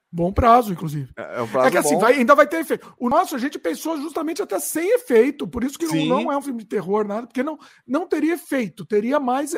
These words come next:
Speaker 1: era mais de atuação mesmo, né?
Speaker 2: Sim,
Speaker 1: A gente
Speaker 2: sim.
Speaker 1: fo-, focou em atores muito fortes pra justamente não ter nem o problema da,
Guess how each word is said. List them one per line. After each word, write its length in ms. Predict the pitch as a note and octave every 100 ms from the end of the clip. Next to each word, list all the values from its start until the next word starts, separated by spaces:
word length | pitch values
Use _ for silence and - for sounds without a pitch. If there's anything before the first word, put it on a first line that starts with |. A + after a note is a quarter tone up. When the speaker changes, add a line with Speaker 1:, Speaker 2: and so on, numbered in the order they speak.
| -
Speaker 1:
era 180 | A#3+ B3+
mais 260 | C4 D4
de 100 | C4
atuação 520 | D4 D4 D#4+ - D4 D#4
mesmo, 400 | B3+ G3 D#3+ D3+
né? 140 | F3+
Speaker 2:
Sim, 300 | - C3 B2 -
Speaker 1:
A 60 | E3+
gente 120 | E3 _
Speaker 2:
sim. 220 | - G#3+
Speaker 1:
fo-, 120 | A3+
focou 400 | - A#3 A3+ B3
em 100 | C4
atores 560 | C#4+ - B3+ B3 C#4 A3+
muito 300 | B3 C#4 D4
fortes 760 | - B3+ A#3 C4+ - C4+ - - _ _ _
pra 140 | A#3
justamente 580 | G#3+ B3+ C#4 A#3+ C4 C4
não 220 | C4 C#4
ter 260 | C#4+ D4 D4+
nem 180 | D4 F#4+
o 40 |
problema 440 | G4 E4 C#4+ D4+ D#4+
da, 200 | D#4